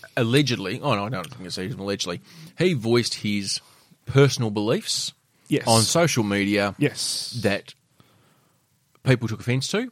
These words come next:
Speaker 1: and
Speaker 2: Some,
Speaker 1: said,
Speaker 2: some did.
Speaker 1: and
Speaker 2: Some didn't.
Speaker 1: said, yeah, some did, some didn't. Um, and the people at Rugby Australia went, "That's not what we want of our players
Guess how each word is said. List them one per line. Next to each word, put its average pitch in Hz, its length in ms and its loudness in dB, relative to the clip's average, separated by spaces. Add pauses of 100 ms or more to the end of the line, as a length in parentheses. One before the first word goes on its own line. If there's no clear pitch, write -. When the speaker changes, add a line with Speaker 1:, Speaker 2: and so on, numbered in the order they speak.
(140)
Speaker 1:
and 107 100 2
Speaker 2:
Some, - 100 8
Speaker 1:
said, 156 220 4
Speaker 2:
some 127 160 8
did. 208 220 2 (120)
Speaker 1:
and 117 80 2
Speaker 2:
Some 220 100 6
didn't. 277 160 4
Speaker 1:
said, 113 220 -2
yeah, 156 280 0
some 190 180 0
did, 131 140 2
some 117 180 2
didn't. 101 300 0 (500)
Um, 107 380 0
and 107 380 0
the 104 320 0
people 120 400 -2
at 98 100 -6 (600)
Rugby 101 280 -2
Australia 95 400 -2
went, 95 280 -4 (360)
"That's 101 440 -6
not 101 200 -4 (240)
what 107 260 0
we 110 180 2
want 107 360 -2
of 113 120 0
our 104 160 0
players 107 640 0